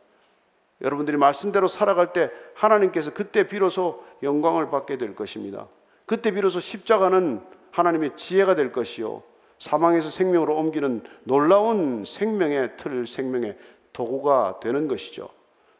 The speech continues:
저와 여러분들이 십자가를 통과하시게 되기를 축복합니다. 그리고 끝내 영생하는 생명으로 이 땅의 삶을 완주하게 되시기를 축복합니다. 기도하겠습니다. 하나님 아버지,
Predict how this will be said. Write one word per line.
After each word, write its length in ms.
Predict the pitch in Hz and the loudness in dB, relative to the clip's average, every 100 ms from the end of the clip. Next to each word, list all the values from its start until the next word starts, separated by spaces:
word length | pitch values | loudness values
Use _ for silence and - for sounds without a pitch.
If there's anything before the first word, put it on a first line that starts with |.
| - | -6
저와 240 | 165 165 | 2 6
여러분들이 420 | 156 156 143 139 | 6 4 0 -6
십자가를 640 | 131 - 180 196 170 160 - | -8 -12 -4 2 2 2 -2
통과하시게 600 | - 226 202 180 180 165 | -2 2 4 4 0 -6
되기를 320 | 147 147 135 | -4 -6 -8
축복합니다. 640 | - - 135 98 98 98 107 _ _ _ _ _ | -10 -6 -6 -4 -8 -12 -16 _ _ _ _ _
그리고 220 | - 123 | -10 -8
끝내 480 | 220 208 202 175 110 - - - | -2 2 6 6 2 -8 -10 0
영생하는 540 | 147 165 202 196 190 | 2 4 6 6 4
생명으로 800 | 175 233 233 208 170 165 139 - - - | 2 0 2 4 4 4 2 -2 -16 -14
이 100 | 180 | -4
땅의 280 | 185 165 139 | 0 2 0
삶을 460 | - 139 143 135 | -4 -4 -2 -2
완주하게 560 | 113 113 120 139 147 143 | 0 0 0 -2 -2 -2
되시기를 480 | 135 - 135 135 131 | -6 -8 -8 -8 -8
축복합니다. 640 | - - 131 98 90 90 - _ _ _ _ _ _ | -12 -10 -6 -6 -10 -16 -20 _ _ _ _ _ _
기도하겠습니다. 600 | 131 117 101 - - - _ - | -4 -4 -4 -10 -16 -18 _ -6
하나님 300 | 143 143 139 | -2 0 2
아버지, 400 | 127 120 123 | 0 -2 -4